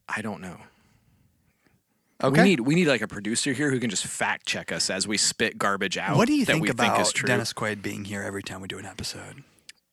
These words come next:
Speaker 1: If that were possible, I'd be down.
Speaker 2: Hmm.
Speaker 1: But, yeah, so I think it's called Christmas Vacation two, uh, Cousin Eddie's Island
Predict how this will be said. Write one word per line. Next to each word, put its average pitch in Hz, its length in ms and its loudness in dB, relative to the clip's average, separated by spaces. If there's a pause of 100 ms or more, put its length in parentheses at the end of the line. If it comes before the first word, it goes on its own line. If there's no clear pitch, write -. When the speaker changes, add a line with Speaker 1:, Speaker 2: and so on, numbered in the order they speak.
Speaker 1:
If 92 180 -10
that 90 140 -4
were 87 120 -14
possible, - 480 -6
I'd 90 120 -6
be 104 100 -4
down. 190 420 -8 (220)
Speaker 2:
Hmm. 156 120 -2 (560)
Speaker 1:
But, 98 200 -2 (540)
yeah, 92 200 2
so 135 280 2
I 127 80 4
think 175 160 -2
it's - 120 -2
called 120 200 -2
Christmas 135 360 -2
Vacation 120 540 0
two, 95 460 0 (880)
uh, 110 220 0
Cousin 131 420 2
Eddie's 113 460 0 (100)
Island 104 720 -2